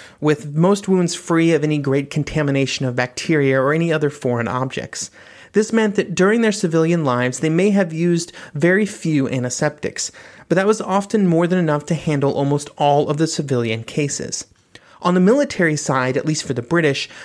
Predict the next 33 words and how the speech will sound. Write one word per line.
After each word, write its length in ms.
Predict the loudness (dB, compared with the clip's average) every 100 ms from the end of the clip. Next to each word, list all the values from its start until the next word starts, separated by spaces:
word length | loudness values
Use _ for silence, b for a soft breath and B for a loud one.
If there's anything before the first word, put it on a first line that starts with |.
| B
they 100 | 0
also 320 | 2 2 0
believed 380 | 0 2 2 2
that 100 | 0
most 380 | 2 2 0 -2
wounds 320 | 0 -2 -2
would 120 | -4
be 160 | -2 -4
aseptic. 800 | -4 -4 -2 -2 -2 -8 -10 -18 B B B
This 160 | 0
was 160 | 2 -2
caused 400 | -2 0 2 2
by 120 | 0
their 180 | 2 2
experiences 720 | 0 -2 0 2 0 -2 -4
during 240 | -2 -2 -2
the 80 |
Boer 340 | 0 0 0 0
War. 420 | 2 2 2 -2 -12 -20 B B B
During 180 | 0 2
that 140 | 2
conflict, 500 | 0 0 0 0 0
most 240 | 2 2 0
of 60 |
the 100 | -2
fighting 380 | 0 0 2 2
had 180 | 2 0
occurred 380 | -2 0 2 2
on 100 | 0
the 80 | -2
South 420 | 0 0 -2 -4
African 460 | -4 -2 -4 -4
veldt, 460 | -4 -2 -2 -4 -12